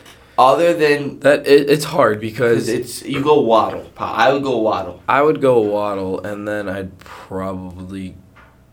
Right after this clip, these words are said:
Speaker 2: go
Speaker 1: But
Speaker 2: Rondell Moore or
Speaker 1: see,
Speaker 2: Bateman. I don't have
Speaker 1: I
Speaker 2: faith in
Speaker 1: can't,
Speaker 2: DeVonta Smith at all.
Speaker 1: I can't sl-, I can't not say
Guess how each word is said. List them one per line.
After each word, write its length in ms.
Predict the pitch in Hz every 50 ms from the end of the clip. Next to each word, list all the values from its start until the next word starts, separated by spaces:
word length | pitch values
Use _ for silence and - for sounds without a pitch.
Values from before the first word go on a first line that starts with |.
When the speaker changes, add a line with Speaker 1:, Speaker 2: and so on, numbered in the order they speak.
| _ -
Speaker 2:
go 180 | 101 92 92
Speaker 1:
But 400 | 90 123 - - - - - _
Speaker 2:
Rondell 460 | 95 98 98 95 95 95 95 95 95 95
Moore 400 | 95 92 90 90 92 101 95 92
or 60 | 85
Speaker 1:
see, 300 | 82 87 92 - 123 120
Speaker 2:
Bateman. 220 | 113 110 110 - -
I 120 | 107 110
don't 160 | 104 131 131
have 120 | 123 120 127
Speaker 1:
I 80 | 135
Speaker 2:
faith 220 | 131 110 107 101 104
in 60 | 95
Speaker 1:
can't, 240 | - 117 95 92 92
Speaker 2:
DeVonta 100 | 95 87
Smith 300 | 87 - 87 82 - -
at 100 | 90 -
all. 60 | -
Speaker 1:
I 160 | 123 120 120
can't 720 | 120 - - - 139 135 131 135 131 - - - - - -
sl-, 580 | - - - - - - 127 120 117 110 -
I 100 | 113 117 113
can't 480 | - - - 139 135 135 131 - - - - - - - - _ _ _
not 440 | 113 113 117 113 117 117 110 - -
say 580 | - - - 123 110 95 98 104 113 - -